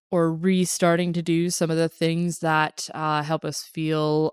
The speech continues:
alive and involved in the world. Um, and of course it's spring, uh, lots of work to do in the garden, lots of, um, uh, we've gotta set up the,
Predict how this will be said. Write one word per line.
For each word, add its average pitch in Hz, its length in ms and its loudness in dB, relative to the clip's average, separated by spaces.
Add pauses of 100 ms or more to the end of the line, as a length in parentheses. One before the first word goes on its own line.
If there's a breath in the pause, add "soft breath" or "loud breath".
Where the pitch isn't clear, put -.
alive 156 880 2
and 147 400 -4
involved 160 720 2
in 180 120 0
the 175 80 2
world. 180 600 4 (720 soft breath)
Um, 165 720 0 (120)
and 160 680 0
of - 100 -18
course 170 240 -6
it's - 180 -8
spring, 247 720 2 (100)
uh, 160 380 2
lots 165 320 0
of 165 100 -12
work 165 240 -2
to 165 100 -12
do 165 140 -2
in 156 80 -4
the 151 140 -6
garden, 170 720 2 (100)
lots - 380 -2
of, 165 280 -8
um, 151 460 -2 (600 soft breath)
uh, 175 160 2
we've 165 220 -2
gotta 156 540 0 (180)
set 160 240 0
up 156 260 0
the, 156 580 -4